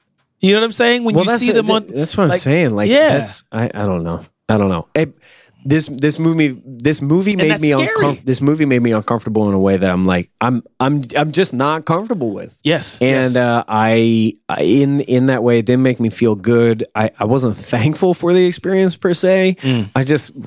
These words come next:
Speaker 2: kinda rocked by it. And I hope at some point in, in the future, I get to revisit this with a, a really different lens, a different outlook, and, and celebrate it
Speaker 1: We'll
Speaker 2: for
Speaker 1: do a
Speaker 2: all the things that it
Speaker 1: retrospective in, uh,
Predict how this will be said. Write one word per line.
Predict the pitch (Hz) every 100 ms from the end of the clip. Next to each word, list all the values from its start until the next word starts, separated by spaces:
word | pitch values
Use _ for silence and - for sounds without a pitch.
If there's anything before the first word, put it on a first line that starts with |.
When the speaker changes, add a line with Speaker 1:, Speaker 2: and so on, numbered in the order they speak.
| -
Speaker 2:
kinda | - 143 147
rocked | 123 110 104 95 -
by | 92 90
it. | 90 90 - -
And | 107 110 107 101 - - - -
I | 135
hope | 139 151 151 _ _ _
at | 120
some | - 143
point | 147 135
in, | 123 113
in | 123
the | 117
future, | 131 131 135 123
I |
get | 117 117
to | 110
revisit | 120 113 110 110
this | 117 110 -
with | 117 117
a, | -
a |
really | 120 156 135
different | 127 113
lens, | 117 120 120 113
a |
different | 110 110 98
outlook, | 110 - 117 110 - _ - -
and, | 113 107 104 101 95 -
and | 104 98 95 85 85 85 80
celebrate | - 135 135 139 139
it | 143
Speaker 1:
We'll |
Speaker 2:
for | 120
Speaker 1:
do |
a | 117
Speaker 2:
all |
the | 120 135
things | 120 120
that | 113
it | 98 90
Speaker 1:
retrospective |
in, |
uh, | 123